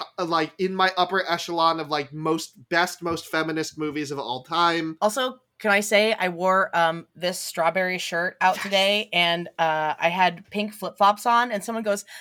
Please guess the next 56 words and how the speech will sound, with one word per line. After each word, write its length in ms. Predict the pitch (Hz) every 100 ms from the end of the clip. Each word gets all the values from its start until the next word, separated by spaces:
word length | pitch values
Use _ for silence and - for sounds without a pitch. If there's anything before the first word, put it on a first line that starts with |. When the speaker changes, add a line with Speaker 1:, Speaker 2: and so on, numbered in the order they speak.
| -
Speaker 2:
"Hi, 160 | 381
Barbie!" 480 | - 698 679 349 349 - -
And 120 | 240
I 80 | 277
don't, 240 | 320 302
I 60 | 196
didn't 200 | 233 302
Speaker 1:
Yeah. 80 | 359
Speaker 2:
even 140 | -
know 160 | 277 285
where 160 | 285
this 140 | 254 226
person 360 | 269 254 240
came 260 | 214 226 233
from 220 | 240 233
or 80 | 220
if 120 | 196
they 100 | 208
were 80 | 202
driving 340 | 190 202 214
by, 160 | 202 202
but 140 | 214
I 60 | 208
went, 160 | 214 208 - -
"Hi, 200 | 480 523
Barbie!" 520 | 494 480 466 466 453 440 - _ _ - 180
Speaker 1:
Yeah. 80 |
Speaker 2:
I 120 | 320 392
haven't 220 | 415 403
even 220 | 381 370
seen 280 | 294 349 339
the 60 |
movie, 380 | 302 330 285 247
and 120 | 214
I 100 | 240
know 180 | 240 247
that 140 | 262 226
that's 260 | 226 220
the 100 | 220
response, 580 | 196 190 - 185 147 190
but, 120 | - 185
like, 180 | 196 -
if 100 | 220
Speaker 1:
Yeah. 80 | 294
Speaker 2:
all 180 | 214 269
of 80 | 285
it 140 | 285
gets, 340 | 214 214 214 -
if 80 | 180
all 240 | - 214 262
I 120 | 277
get 220 | 208 202 196
out 160 | 196
of 80 | 214
it 180 | 226 226
is 260 | - 190 -